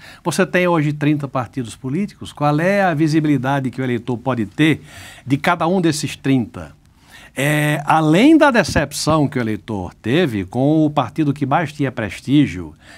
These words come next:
é, no ranking dos partidos, que era o Partido dos Trabalhadores, que ao longo de doze anos, cometendo acertos e equívocos, decepcionou profundamente o eleitor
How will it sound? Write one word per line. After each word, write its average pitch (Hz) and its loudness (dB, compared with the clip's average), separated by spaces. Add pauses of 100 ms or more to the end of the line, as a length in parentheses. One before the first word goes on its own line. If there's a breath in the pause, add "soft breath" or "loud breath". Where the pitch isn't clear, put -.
(120)
é, 95 -6
no 107 -4
ranking 127 0
dos 92 -8
partidos, 107 -8
que - -10
era 185 -4
o 196 -6
Partido 202 -2
dos 190 -4
Trabalhadores, 117 -4 (480 loud breath)
que 123 0
ao 113 0
longo 139 2
de 120 0
doze 98 -4
anos, 117 -4 (320 loud breath)
cometendo 117 -2
acertos 110 -4
e 104 -6
equívocos, 107 -2 (300 loud breath)
decepcionou 143 -2
profundamente 165 0
o 131 0
eleitor 120 0